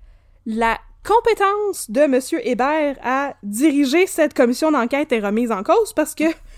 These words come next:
Jacques Hébert, pendant, euh, deux ans de temps, de quatre-vingt-seize à quatre-vingt-dix-huit, il était le responsable des libérations conditionnelles à la prison de Bordeaux.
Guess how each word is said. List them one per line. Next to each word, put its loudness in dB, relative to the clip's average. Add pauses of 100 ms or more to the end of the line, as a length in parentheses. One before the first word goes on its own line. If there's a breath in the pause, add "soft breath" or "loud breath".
(300 soft breath)
Jacques 0
Hébert, 0
pendant, -2 (100)
euh, -2
deux 2
ans 0
de -2
temps, -4
de 0
quatre-vingt-seize -4
à -2
quatre-vingt-dix-huit, -6
il -4
était -2
le 2
responsable -4
des -2
libérations -4
conditionnelles -4
à -2
la -2
prison -4
de -2
Bordeaux. -4